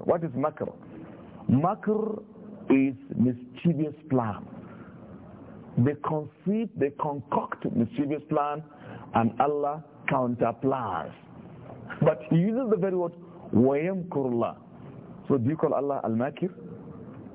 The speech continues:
Do you? You don't. You can't say Allah is Al-Makir, and I have a son, his name is Abdul Makiri. A'udhu Billah. That is the meaning of what they are saying. Every <clears throat> name entails Allah's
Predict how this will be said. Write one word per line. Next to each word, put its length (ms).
Do 80
you? 200
You 60
don't. 260
You 100
can't 200
say 80
Allah 260
is 140
Al-Makir, 600
and 220
I 80
have 200
a 140
son, 180
his 140
name 180
is 140
Abdul 240
Makiri. 440
A'udhu 340
Billah. 420
That 140
is 80
the 80
meaning 220
of 80
what 160
they 80
are 160
saying. 300
Every 640
<clears throat> 260
name 760
entails 420
Allah's 300